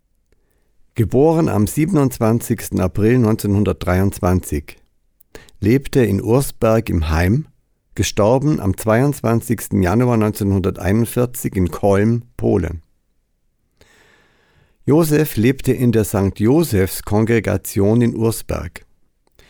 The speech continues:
Weil er Jude war, musste der geistig behinderte Bub im September neunzehnhundertvierzig das Heim verlassen.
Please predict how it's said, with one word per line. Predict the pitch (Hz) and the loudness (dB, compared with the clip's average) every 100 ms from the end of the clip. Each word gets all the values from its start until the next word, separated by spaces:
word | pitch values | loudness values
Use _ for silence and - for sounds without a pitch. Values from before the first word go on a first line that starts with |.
| _ _ | _ _
Weil | - 98 | -2 2
er | 92 | 2
Jude | 92 131 156 107 | 2 2 2 0
war, | 85 87 113 143 - _ _ | 0 -2 -2 -4 -8 _ _
musste | - 135 - 117 | -2 0 0 -2
der | 110 | 0
geistig | 104 98 127 - 117 - | 0 0 0 -2 -8 -4
behinderte | 98 117 117 101 95 | 0 0 0 -2 -4
Bub | - 117 143 - - | -4 -2 -2 -4 -6
im | 110 101 | -4 -2
September | 101 - 110 127 127 | -2 0 0 2 2
neunzehnhundertvierzig | 110 110 - 95 95 90 - 104 - 135 123 | 0 -2 -2 -2 0 -2 -2 -2 -2 -4 -4
das | 101 - | -4 -4
Heim | 95 98 | -2 0
verlassen. | 101 101 87 87 - 78 | 0 -2 -2 -4 -8 -10